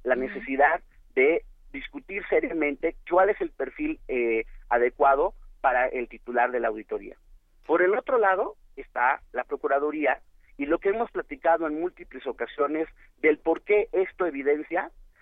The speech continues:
Speaker 1: la necesidad de realmente tener una autonomía de la Procuraduría General y sobre todo profesionalización del Ministerio Público. Porque la verdad, este, pues,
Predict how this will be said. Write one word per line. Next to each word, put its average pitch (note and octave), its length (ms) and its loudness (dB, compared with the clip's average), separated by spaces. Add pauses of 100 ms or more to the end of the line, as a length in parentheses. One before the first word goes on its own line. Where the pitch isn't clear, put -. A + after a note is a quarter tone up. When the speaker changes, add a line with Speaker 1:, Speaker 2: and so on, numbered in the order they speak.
Speaker 1:
la D3+ 140 4
necesidad E3 680 2
de D#3+ 200 0
realmente F3 800 -2
tener D3+ 400 -4
una F3 160 -2
autonomía C#3+ 680 -2
de A#2+ 80 0
la A2+ 140 0
Procuraduría A#2+ 580 -2
General C3+ 540 0 (260)
y - 80 -12
sobre C3+ 260 0
todo D3+ 440 2 (180)
profesionalización C3+ 1000 -6
del E3 100 -2
Ministerio B2+ 520 -4
Público. - 520 -6 (500)
Porque E3 240 4
la E3 140 6
verdad, F3 420 2 (760)
este, C#3 440 0
pues, C#3+ 220 0